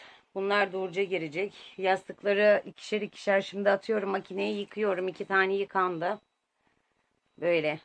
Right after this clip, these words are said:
ö, şeylerini çıkartıyorum. Böyle yastıkları atıyorum. İki iki atacağım onları yarın da ve yastıklar hep de oraya bırakmayayım yani. Falan temiz.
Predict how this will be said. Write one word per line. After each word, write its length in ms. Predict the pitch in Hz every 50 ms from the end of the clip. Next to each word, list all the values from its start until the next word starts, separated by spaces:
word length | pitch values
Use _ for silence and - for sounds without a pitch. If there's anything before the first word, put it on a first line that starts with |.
| _ _ - 185 202 -
ö, 300 | - 139 175 180 175 151
şeylerini 440 | 165 - - 185 170 165 180 185 190
çıkartıyorum. 600 | - - - 190 180 180 170 - 220 208 202 196
Böyle 160 | 196 190 190
yastıkları 540 | 190 180 175 165 - - 156 - 190 185 196
atıyorum. 440 | 196 190 - - 170 156 143 147 127 _ _ _ _ _ _ _ _ _ _ _ _ _ -
İki 220 | 185 - - 208
iki 220 | 196 - - 190
atacağım 280 | 185 185 - - 196 190
onları 240 | 190 185 185 180 196
yarın 460 | 190 185 175 175 175 185 190 190 185
da 120 | 175 175
ve 80 | 170 180
yastıklar 920 | 160 160 170 170 175 - - 160 - 170 175 175 170 - - - - - _ _ _ _ _ _ _ - - - - - - - _ _
hep 200 | 175 180 165 -
de 100 | 180 175
oraya 300 | 170 170 170 175 175 175
bırakmayayım 480 | 180 175 180 180 - 165 151 143 143 139
yani. 380 | 139 135 131 123 117 113 - - _ _ _ _ _ _ _ _ _ _ _ _ _ _ _ - 170 165
Falan 340 | - 175 165 170 165 160 165
temiz. 340 | - 185 170 156 143 156